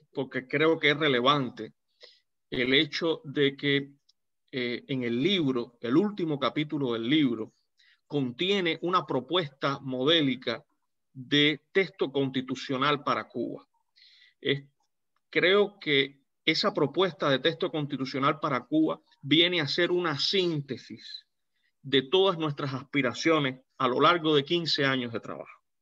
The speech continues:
Es una propuesta de texto constitucional donde se rebasan, eh, se rebasan las dos líneas rojas construidas por el gobierno cubano durante la confección de la Constitución de dos mil diecinueve.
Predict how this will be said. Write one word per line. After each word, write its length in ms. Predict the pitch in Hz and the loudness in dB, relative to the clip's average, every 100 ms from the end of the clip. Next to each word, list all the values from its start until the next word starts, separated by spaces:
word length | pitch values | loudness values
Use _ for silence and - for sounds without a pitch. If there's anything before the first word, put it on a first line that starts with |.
| _ _ _ - - _ | _ _ _ -14 -14 _
Es 140 | - 127 | -12 -4
una 200 | 151 151 | -2 0
propuesta 520 | 143 143 160 151 143 | 0 2 0 2 2
de 80 | 135 | 2
texto 340 | 151 151 165 | 0 -2 -4
constitucional 920 | 147 139 139 139 - 131 143 170 180 _ _ _ _ _ _ _ | -4 -2 -2 -4 -4 -2 0 0 -2 _ _ _ _ _ _ _
donde 640 | 131 143 143 131 131 127 - _ _ | 2 2 4 4 2 2 -6 _ _
se 280 | - - 139 | -4 0 0
rebasan, 800 | 123 120 143 185 - 131 - - _ _ _ _ _ _ _ | 2 4 6 6 4 -4 -8 -16 _ _ _ _ _ _ _
eh, 580 | 127 117 110 - - - _ _ - - | 0 0 0 -4 -10 -16 _ _ -20 -12
se 200 | - 131 | -4 0
rebasan 600 | 123 135 165 196 175 - | 4 4 4 2 -2 -2
las 240 | 135 131 | -2 2
dos 160 | 180 175 | 2 2
líneas 340 | 202 190 147 | 0 0 0
rojas 420 | 147 196 147 139 | 2 2 2 -4
construidas 580 | - 147 139 139 160 170 | -4 -4 -2 4 4 4
por 160 | 165 139 | 2 0
el 80 | 131 | 2
gobierno 500 | 131 147 170 165 147 | 4 6 4 2 -2
cubano 600 | 135 151 165 147 135 - _ _ | 2 4 4 2 -2 -8 _ _
durante 520 | 147 147 175 165 139 | 2 4 4 0 2
la 120 | 127 123 | 2 2
confección 600 | 135 131 127 - 165 170 | -2 -4 -4 -2 -2 2
de 120 | 139 | 2
la 100 | 131 | 2
Constitución 640 | 131 127 - - 151 143 | 0 -4 -8 -6 -4 -2
de 60 | 131 | -2
dos 120 | 110 | -4
mil 140 | 117 | -6
diecinueve. 440 | 101 104 82 - | -8 -10 -12 -18